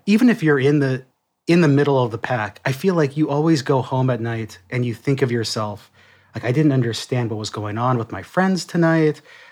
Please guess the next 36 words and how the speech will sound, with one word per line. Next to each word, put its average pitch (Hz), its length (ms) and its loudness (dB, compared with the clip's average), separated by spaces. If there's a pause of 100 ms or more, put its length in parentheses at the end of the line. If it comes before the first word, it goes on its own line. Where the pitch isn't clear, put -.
(120)
I 123 80 0
don't 127 220 2
understand 123 340 -2
what's 113 120 -4
going 123 240 0
on 113 120 -2
in 101 80 -6
the 104 100 -10
world, 131 460 0
especially 107 640 -6
these 123 280 -6
days." 123 480 -2 (440)
You 156 400 2 (220)
go 170 160 2
home 170 540 0
and 131 160 0
you 123 200 0
turn 156 240 0
off 147 120 -2
the 135 60 -6
lights 127 380 -2
and 123 320 -2
you 135 100 0
feel 165 380 2
like 113 240 -4
you're 120 160 0
on 113 100 -2
the 107 140 -4
outside 104 440 -10
looking 101 300 -12
in, 92 160 -12
no 107 80 -8
matter 110 240 -6
who 135 160 -8
you 113 220 -4
are. - 280 -20